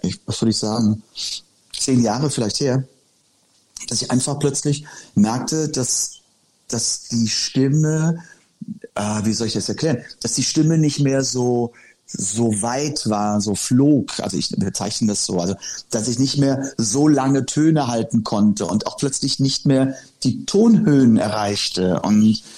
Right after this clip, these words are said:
ähm, da habe ich mir schon Gedanken gemacht und bin, wie gesagt, zum Logopäden. Ähm, und der hat mir einfach, äh, ja, ich habe einfach insoweit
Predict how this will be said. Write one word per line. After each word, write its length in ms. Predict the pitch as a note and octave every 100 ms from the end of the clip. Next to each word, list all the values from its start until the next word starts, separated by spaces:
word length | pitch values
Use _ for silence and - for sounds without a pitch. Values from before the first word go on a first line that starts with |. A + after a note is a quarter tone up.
| - -
ähm, 440 | B2 A#2+ A#2 A#2 A#2
da 80 | A2
habe 100 | A2
ich 60 |
mir 80 | A2
schon 220 | - G3
Gedanken 380 | A3 C3+ G#2+ G#2
gemacht 320 | G2 F#2 F2
und 80 | G2+
bin, 180 | A#2 A#2
wie 80 | B2
gesagt, 280 | A2+ A#2
zum 140 | - A2+
Logopäden. 680 | G#2+ G#2+ - B2+ B2 A2+ B2+ - - C#3+ -
Ähm, 440 | A2 A2 G#2+ G#2+
und 460 | - A#2 A#2 - -
der 200 | - A#2+
hat 100 | B2
mir 60 | B2+
einfach, 280 | B2 B2 - _ - -
äh, 540 | - - - - -
ja, 300 | A#2+ D#3+ C3
ich 140 | -
habe 140 | B2+ -
einfach 280 | A#2+ - -
insoweit 460 | - A#2+ A#2 A2+